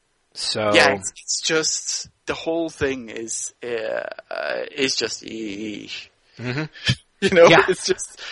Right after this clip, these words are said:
Speaker 2: it's, it's all just very, <sighs> somewhere between unfortunate and shameful, and I'm not sure where.
Speaker 1: Well, I, I don't know. I mean, I, I, that's a good question.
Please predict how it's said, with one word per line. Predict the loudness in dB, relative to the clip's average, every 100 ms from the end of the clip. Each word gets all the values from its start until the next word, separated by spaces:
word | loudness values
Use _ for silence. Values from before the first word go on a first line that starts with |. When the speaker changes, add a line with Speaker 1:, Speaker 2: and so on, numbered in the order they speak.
| -4
Speaker 2:
it's, | 0 0 2
it's | 2 6
all | 6 6 2
just | 0 -2 -2
very, | -6 2 4 4 2 -2 -2 -8 _ -20 -20 -20 _ _ _ -20 -20 -20 -20 _ _ -8
<sighs> | -6 -6 -6 -6
somewhere | 0 4 4 6 2
between | 2 -2 -4 -2
unfortunate | -4 -4 -4 -2 -4 -6
and | -8
shameful, | -8 -8 -10 -12 -12 -6
and | 0
I'm | 0
not | 2 2
sure | 2 -2 -4
where. | -4 -4 -4 -8 -16 _ -20 -20 -18 -20 -2
Speaker 1:
Well, | 2 2 0 -12 _
I, | -6 -4 -2 0 0 2 2
I | 4
don't | 6
know. | 6 6 4
I | 2 2
mean, | 4 4 0 -4 -2
I, | 2 2 0 -8 -10 -10 -10 -12 -14 -16 -20 _ _ _ _
I, | 2 4 4 -2 -18 -20 -20 -16 -14 -14 -18 _ _ _ _ _ _ _ _
that's | -4 -4
a |
good | -2 -2
question. | 0 -2 -4